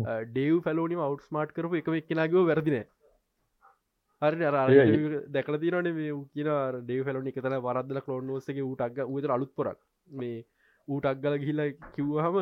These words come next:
Speaker 1: ඩේව් ෆැලෝනිත් පොඩ්ඩක්, "ඈ, මට වැරදුනාද?" කියලා හිතන මට්ටමට ආවලු. ඉතින්, අ, සුපිරිම ස්ටාර් වෝස් ෆෑන් කෙනෙක්, ස්ටාර් වෝස් කාලා ඉන්න කටපාඩම් කරලා ඉන්න, ඒ වගේම හොඳ වොයිස් ඇක්ටර් කෙනෙක්. ගොඩක් ප්‍රොජෙක්ට්ස් වල එයා,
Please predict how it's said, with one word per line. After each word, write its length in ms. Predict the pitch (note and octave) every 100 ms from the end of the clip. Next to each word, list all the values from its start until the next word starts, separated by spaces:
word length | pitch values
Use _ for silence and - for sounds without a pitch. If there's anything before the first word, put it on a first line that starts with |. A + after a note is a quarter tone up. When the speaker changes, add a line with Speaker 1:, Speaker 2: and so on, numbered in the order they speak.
| E3
Speaker 1:
ඩේව් 220 | D3 D3
ෆැලෝනිත් 360 | D3+ D3+ D#3 -
පොඩ්ඩක්, 300 | D#3 D#3+ D#3+
"ඈ, 220 | B2+ F3 -
මට 280 | D3+ C3+ C#3
වැරදුනාද?" 400 | C#3+ D3 D#3 D#3
කියලා 180 | D#3+
හිතන 140 | D#3+ D#3+
මට්ටමට 380 | D#3 D#3+ D3+ B2
ආවලු. 240 | G#2 - _ _ _ _
ඉතින්, 280 | D3+ E3 D3+ -
අ, 140 | B2+ A#2 A2+ A2 A2+ _ _ -
සුපිරිම 380 | - D3 F3
ස්ටාර් 200 | D#3+ D3+
වෝස් 160 | D3 D3
ෆෑන් 180 | D3+ D3
කෙනෙක්, 220 | D#3+ D#3+
ස්ටාර් 220 | - C#3+ C3
වෝස් 180 | D3 - -
කාලා 240 | C3 C3+
ඉන්න 120 | C#3
කටපාඩම් 520 | - B2 C3+ C3+ C#3
කරලා 240 | C3+ C#3 C3+
ඉන්න, 160 | D3+
ඒ 80 | F#3+
වගේම 240 | C3+ C#3 D#3+
හොඳ 180 | E3
වොයිස් 260 | E3 D#3+ F3+
ඇක්ටර් 200 | C#3+ -
කෙනෙක්. 220 | G#2 E2+ _ _ _ _ _ _ _ _ _ -
ගොඩක් 260 | B2+ C#3
ප්‍රොජෙක්ට්ස් 320 | - C3+ C3+ D3+
වල 80 |
එයා, 200 | C3+ C3+